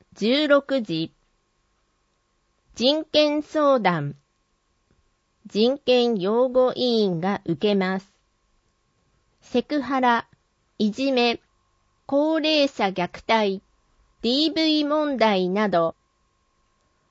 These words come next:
午後は事前に電話で予約を。十日火曜日、十時から十五時。税務相談。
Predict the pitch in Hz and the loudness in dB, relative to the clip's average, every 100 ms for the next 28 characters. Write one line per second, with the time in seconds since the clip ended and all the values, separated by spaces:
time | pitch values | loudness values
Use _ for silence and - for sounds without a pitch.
0 | - 247 294 285 226 185 196 _ _ _ | -2 0 4 2 2 -2 -6 _ _ _
1 | _ 202 196 294 285 277 277 214 202 254 | _ -6 2 2 4 0 -2 2 2 2
2 | 302 285 262 262 190 202 240 240 220 202 | 0 0 4 4 4 2 0 0 -2 0
3 | 190 196 _ _ _ _ _ _ _ _ | 0 -2 _ _ _ _ _ _ _ _
4 | _ _ _ _ _ _ - 254 302 - | _ _ _ _ _ _ -2 2 2 0
5 | 262 254 - _ _ - 240 277 311 262 | 0 0 -2 _ _ -4 0 2 4 2
6 | 196 180 170 _ _ _ _ _ _ _ | 2 -2 -4 _ _ _ _ _ _ _
7 | _ _ _ _ - 202 302 311 262 240 | _ _ _ _ -16 -4 0 0 -2 -4
8 | - 214 190 180 185 _ - - 294 285 | -4 -4 -2 -2 -4 _ -20 -6 -2 0
9 | 208 226 233 175 160 143 _ _ _ _ | 0 0 0 -2 -6 -8 _ _ _ _
10 | _ _ _ _ _ _ _ _ _ _ | _ _ _ _ _ _ _ _ _ _
11 | _ _ 233 285 311 320 320 - 302 269 | _ _ 6 6 4 0 -2 0 2 2
12 | 202 175 165 160 | 2 0 -2 -6